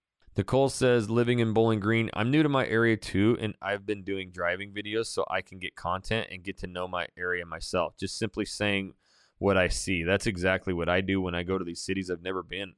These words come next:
I drive through 'em. I just drive through 'em, drive through 'em. Even when I go on vacation, I'm plagued by it now. Like, my wife will be driving. I am constantly just surveying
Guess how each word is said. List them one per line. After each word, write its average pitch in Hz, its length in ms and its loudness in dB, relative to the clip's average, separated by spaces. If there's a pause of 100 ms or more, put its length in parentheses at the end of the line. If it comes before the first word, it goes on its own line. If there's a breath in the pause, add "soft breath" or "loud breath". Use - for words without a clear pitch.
I 95 120 -2
drive 92 320 0
through 98 240 0
'em. 80 120 -10
I 87 80 -8
just 90 200 -12
drive 95 300 -2
through 110 200 -2
'em, 107 80 -6
drive 101 260 0
through 107 200 -2
'em. 104 80 -8 (720 soft breath)
Even 160 260 0
when 156 120 0
I 139 60 0
go 131 140 0
on 123 120 2
vacation, 107 540 0
I'm 95 120 -2
plagued 110 420 -2
by 90 140 -2
it 78 80 -8
now. 85 220 -4
Like, 85 180 -4
my 104 180 -2
wife 107 240 0
will 110 60 -4
be 98 120 -4
driving. 98 400 0
I 104 120 -4
am 98 100 -6
constantly 110 640 -6
just - 260 -8
surveying 92 480 -6